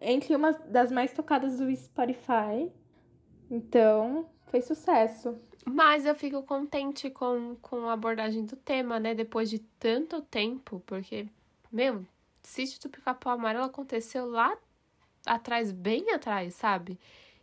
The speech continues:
Speaker 2: E foi de uma forma, não sei, não, não vou dizer uma forma ruim, mas uma forma não
Speaker 1: Infantil,
Speaker 2: adequada,
Speaker 1: infantil.
Speaker 2: sabe? É, foi infantil.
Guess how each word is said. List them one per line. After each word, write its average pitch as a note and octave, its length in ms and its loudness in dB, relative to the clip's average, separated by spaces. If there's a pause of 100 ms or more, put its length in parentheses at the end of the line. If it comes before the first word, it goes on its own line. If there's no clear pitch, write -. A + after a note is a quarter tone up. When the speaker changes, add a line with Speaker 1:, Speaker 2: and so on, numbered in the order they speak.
Speaker 2:
E G#3 80 -2
foi A3+ 180 -2
de A3+ 100 -6
uma B3+ 160 -2
forma, A3+ 400 -6 (680)
não F#4+ 120 -6
sei, - 240 -6
não, B3 300 -8 (720)
não F#4 80 -6
vou G#4 100 2
dizer G3 760 0 (300)
uma A3 140 -4
forma A3 280 2 (260)
ruim, G#3+ 260 0
mas F#3+ 380 -6
uma D#4 160 -6
forma D4+ 800 -2 (500)
não F4+ 80 6
Speaker 1:
Infantil, G4 540 12
Speaker 2:
adequada, F#3 320 4
Speaker 1:
infantil. D#4 280 10
Speaker 2:
sabe? G#3 120 6
É, B3+ 320 8
foi A4+ 140 2
infantil. E4 880 2